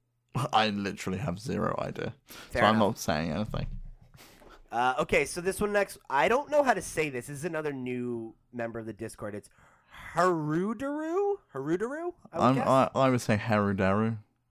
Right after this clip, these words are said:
Speaker 2: Harudaru? Okay. Well, you let us know if we got it right.
Speaker 1: Harudaru. <laughs>
Speaker 2: It kind of,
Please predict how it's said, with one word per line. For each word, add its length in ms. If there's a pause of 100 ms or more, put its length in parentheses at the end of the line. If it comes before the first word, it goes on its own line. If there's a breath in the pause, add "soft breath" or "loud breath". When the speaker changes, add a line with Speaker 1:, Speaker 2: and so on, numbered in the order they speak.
(180)
Speaker 2:
Harudaru? 500
Okay. 240 (240 loud breath)
Well, 100
you 180
let 160
us 180
know 360 (260)
if 100
we 100
got 160
it 60
right. 100
Speaker 1:
Harudaru. 320 (180)
<laughs> 100 (1080 loud breath)
Speaker 2:
It 100
kind 300
of, 420